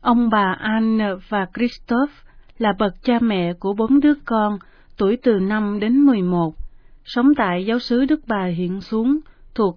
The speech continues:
giáo phận Amiens ở miền Bắc nước Pháp. Xin nhận lời cho ông bà nói về việc truyền đạt đức tin Công giáo cho con cái. Chính qua cách thức sống chung thường nhật mà đức tin được truyền đạt.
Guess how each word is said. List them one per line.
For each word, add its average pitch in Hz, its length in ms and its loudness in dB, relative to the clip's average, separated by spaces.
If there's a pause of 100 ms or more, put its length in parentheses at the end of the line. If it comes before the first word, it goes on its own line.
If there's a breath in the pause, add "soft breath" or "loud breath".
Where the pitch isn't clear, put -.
giáo 233 140 0
phận 175 360 -2
Amiens 208 760 -4 (180)
ở 175 220 -4
miền 202 320 -2
Bắc 233 260 -6
nước 254 180 0
Pháp. 233 280 -6 (800)
Xin 262 280 4
nhận 214 180 2
lời 202 340 2
cho 247 140 0
ông 233 220 0
bà 190 280 0
nói 208 240 0
về 220 280 -2
việc 175 320 -4
truyền 185 260 0
đạt 175 180 -4
đức 262 140 -4 (120)
tin 214 220 -2
Công 208 320 -6
giáo 214 280 -4 (100)
cho 202 280 -2
con 190 240 -6
cái. 190 320 -8 (1400)
Chính 277 220 6
qua 233 240 2
cách 277 200 -2
thức 285 160 -2
sống 262 220 2 (120)
chung 240 240 2
thường 185 280 0
nhật 185 200 0 (380 soft breath)
mà 202 120 -2
đức 269 160 0 (100)
tin 233 260 4
được 196 220 -2
truyền 180 300 -2
đạt. 170 240 -2